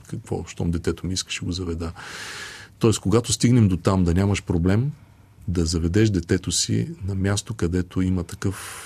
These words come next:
так-, такъв погром над въобще християнското разбиране за телесността, за смъртта, за отношението към мъртвите, за отношението към живите, ако щете, и към личността на другия. А, когато смяташ, че няма никакъв проблем, а, да застанеш пред трупа на една разпорена бременна жена с плода вътре в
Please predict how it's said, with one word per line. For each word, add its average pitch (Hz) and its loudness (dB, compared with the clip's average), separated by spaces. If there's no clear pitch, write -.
так-, - -10
такъв - -4
погром 95 2
над 87 0
въобще 95 -2
християнското 95 -4
разбиране 87 -2
за 80 -2
телесността, 92 -2
за 90 -4
смъртта, 90 0
за 87 0
отношението 98 -2
към 92 0
мъртвите, 92 -2
за 90 -4
отношението 107 -4
към 95 -2
живите, 101 4
ако - -6
щете, - -6
и - -4
към 90 -4
личността 87 -2
на 107 2
другия. 82 0
А, 87 -4
когато 95 0
смяташ, 107 2
че - -2
няма 95 2
никакъв 101 -2
проблем, 87 0
а, 85 0
да 90 0
застанеш 90 -2
пред 92 -4
трупа 98 -2
на 92 0
една 87 -2
разпорена 87 0
бременна 87 0
жена 85 -4
с - -6
плода 85 -2
вътре 82 -4
в 78 -4